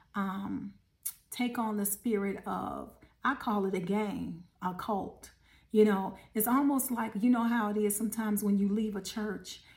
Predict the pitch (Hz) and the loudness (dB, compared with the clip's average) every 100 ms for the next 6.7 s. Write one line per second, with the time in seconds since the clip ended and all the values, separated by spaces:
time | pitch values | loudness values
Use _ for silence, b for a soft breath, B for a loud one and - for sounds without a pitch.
0 | B - 196 190 208 214 190 202 202 185 | B -2 -2 0 0 0 0 0 -2 -4
1 | - 220 208 196 208 202 202 190 - 214 | -6 -4 -4 0 0 0 -2 -4 -4 -6
2 | 208 202 185 196 202 202 214 202 190 196 | -4 -4 -2 0 0 -2 -4 -2 -2 -2
3 | 190 240 202 180 B B B 180 196 220 | -2 0 0 -2 B B B 0 2 2
4 | 233 208 208 190 180 - 202 190 180 - | 2 -2 -2 -4 -4 2 4 4 0 -2
5 | 180 185 214 214 185 - 247 233 208 190 | -4 0 0 0 -4 -2 0 0 0 -2
6 | 185 180 180 196 220 180 175 | -2 -4 -4 -4 -4 -6 -8